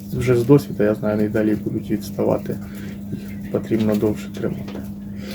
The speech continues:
Е, тому можна і на саморобному старті, можна і, е, брати покупний старт, там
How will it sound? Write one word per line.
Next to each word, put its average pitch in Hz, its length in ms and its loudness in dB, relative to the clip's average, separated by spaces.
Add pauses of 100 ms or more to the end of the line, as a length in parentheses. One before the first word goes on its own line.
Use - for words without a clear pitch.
(520)
Е, 113 540 2 (560)
тому 226 480 12
можна 175 460 10
і 147 80 8
на 143 200 10
саморобному 196 640 10
старті, 175 580 6 (1080)
можна 120 420 8
і, 120 380 8
е, 107 600 6
брати 107 720 6 (320)
покупний 185 420 6
старт, 156 340 4 (760)
там 113 240 0